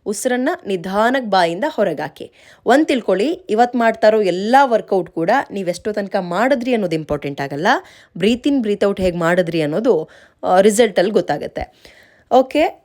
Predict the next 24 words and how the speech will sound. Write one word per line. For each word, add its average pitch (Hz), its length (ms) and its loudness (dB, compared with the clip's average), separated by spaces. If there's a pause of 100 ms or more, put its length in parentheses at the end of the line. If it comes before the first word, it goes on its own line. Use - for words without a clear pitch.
(100)
ಆ, - 80 0 (800)
ಫಸ್ಟ್ 262 440 2
ಟೈಮ್ 285 220 4
ಮಾಡ್ತಾ 240 280 0
ಇದೀವಪ್ಪ 220 500 2
ಅನ್ನೋವಂಥವ್ರು 165 580 -2
ವೇಟ್ಸ್ 220 480 -2
ಇಲ್ದೆ 214 240 -4
ಕೂಡ 202 260 -6
ಟ್ರೈ 214 400 0
ಮಾಡಿ. 151 360 -6 (140)
Breathe 202 300 -4
in, 302 140 -2
breathe 180 360 -8
out 302 240 0 (180)
ಚೆನ್ನಾಗ್ 190 380 2
ಮಾಡಿ. 135 260 -10 (460)
ನೆಕ್ಸ್ಟ್ 277 340 0
ಎಕ್ಸರ್ಸೈಸ್‌ಗೆ 190 520 -2
ಹೋಗೋಣ. 139 260 -2 (540)
ಸೇಮ್ 302 380 4
ವೇಟ್ಸ್ 262 280 -2
ತಗೊಳ್ಳಿ 151 340 0
ನೀವು. 175 400 -4